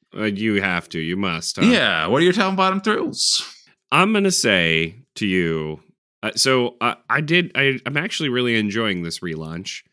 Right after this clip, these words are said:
Speaker 1: Um, you know, I, I am surprised by both Armored Gideon and by Rogue Trooper because I, those are ones that I usually poo-poo on, but honestly,
Speaker 2: Indeed.
Speaker 1: the Rogue Trooper relaunch, I'm really enjoying,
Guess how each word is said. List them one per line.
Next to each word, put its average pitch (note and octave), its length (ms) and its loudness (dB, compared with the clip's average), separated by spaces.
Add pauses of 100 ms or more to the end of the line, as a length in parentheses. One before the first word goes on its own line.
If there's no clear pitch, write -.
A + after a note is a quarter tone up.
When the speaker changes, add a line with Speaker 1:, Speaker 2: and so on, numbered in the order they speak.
(280)
Speaker 1:
Um, E2+ 560 0 (540)
you - 340 -6
know, F#2 280 0
I, A2+ 260 2 (140)
I G#2+ 120 0
am A#2 180 0
surprised A#2 600 -4
by G#2 140 -2
both G2 280 -6 (100)
Armored F#2+ 400 -6
Gideon F#2 480 -2
and E2+ 540 -6
by E2 380 -4
Rogue E2 340 -8
Trooper D#2+ 560 -10 (380)
because F#2 300 -4
I, F2 200 -2 (340)
those A2+ 340 2
are G#2+ 80 0
ones G2+ 280 -2
that G2 100 -4
I F#2+ 40 0
usually F2+ 400 -4
poo-poo G2 360 -4
on, E2+ 180 -6
but E2+ 240 -10
honestly, F2+ 680 -4 (220)
Speaker 2:
Indeed. C3 340 4
Speaker 1:
the G#2 60 0
Rogue G#2+ 160 2
Trooper G#2+ 320 -4
relaunch, F#2 580 -2
I'm F2+ 100 -8
really F#2+ 260 0
enjoying, E2+ 600 -4